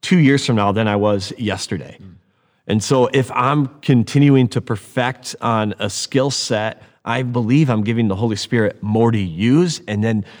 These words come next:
Speaker 1: God will build his church in greater ways the more, the more things I just surrender over, like, "This is yours, God, this is yours now." Like,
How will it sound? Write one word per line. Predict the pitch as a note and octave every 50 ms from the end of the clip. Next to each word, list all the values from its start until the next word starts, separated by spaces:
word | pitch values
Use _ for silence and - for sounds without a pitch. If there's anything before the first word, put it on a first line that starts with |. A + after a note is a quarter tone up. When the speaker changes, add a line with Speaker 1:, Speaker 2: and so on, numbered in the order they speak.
| - - - _ _ _ _
Speaker 1:
God | - A#2+ A#2 C3+ B2
will | A2 G#2+ G#2
build | F#2+ G2+ - A2+ A#2+ A#2+ G#2+
his | F#2+ A2 A2 - -
church | - - - C3 A#2+ G#2 - - - - -
in | G#2+ G2 F#2+ F#2
greater | F2+ G#2 G#2+ A2 G#2+ A2 G#2 G2
ways | F2 F2+ G2 G#2 A2 G#2+ G2 G2 F#2+ F2 -
the | - - G2
more, | F2+ G2 G2+ G#2+ G#2+ A2 A2 A2 A2+ G#2 G2 - - _ _ _ _ _ _ -
the | - G#2+
more | A#2 C#3+ D#3+
things | D#3+ - D3+ C#3 B2+ A2
I | B2 A2+ G#2+ G2+ F#2+ - -
just | G#2 - A2 - -
surrender | - - G#2+ G2+ G#2+ A2 G#2+ G#2+ G#2
over, | G2+ G2 F#2 F#2 F2
like, | F#2+ F#2+ -
"This | - A#2+ A2+ -
is | C3+ G#2 G2+
yours, | G#2 G#2 G#2 -
God, | - G#2 G#2 G#2 G2+
this | - A2 G#2+ -
is | A#2 G#2 G2
yours | G#2 G2+ G#2 G#2 - -
now." | G#2+ G#2+ G2 F#2+ G#2 G#2
Like, | - G2 G2+ F#2+ -